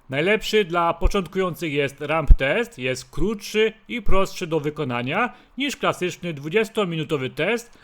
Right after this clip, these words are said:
a daje wystarczająco dobry wynik na początek. Po teście Zwift automatycznie zapisze twoje nowe F T P. Ok, zakładam, że znasz już swoje F T P, czas na trening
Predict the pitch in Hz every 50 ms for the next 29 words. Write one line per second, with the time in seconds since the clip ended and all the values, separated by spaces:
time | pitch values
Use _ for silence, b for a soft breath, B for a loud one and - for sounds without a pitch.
0 | - - 247 262 208 196 190 190 196 185 165 220 214 220 - 190 180 - 156 151
1 | 156 147 - 147 120 127 185 214 196 202 196 165 175 175 170 175 - - - -
2 | 139 156 160 - 165 - 180 170 156 147 139 - - 110 110 104 - - - -
3 | - 214 233 220 240 233 220 202 - - 233 233 220 185 127 139 165 202 226 220
4 | - - - - 190 240 254 254 240 214 202 185 - 190 185 - - 185 185 180
5 | 175 151 139 214 240 233 233 226 202 185 170 151 - - 165 156 139 135 165 214
6 | 220 190 208 208 170 175 165 - - 165 151 - - 135 127 117 110 113 - -
7 | - _ _ b b b - 180 190 - 214 233 240 233 B B B B 131 151
8 | 160 160 - 196 208 196 202 180 143 170 165 165 147 147 160 185 208 196 180 190
9 | 156 - - - 170 160 156 151 160 160 - - 143 131 - 143 147 180 233 233
10 | - - - - - 214 247 254 247 - - - 180 240 254 247 - 165 160 156
11 | 156 156 151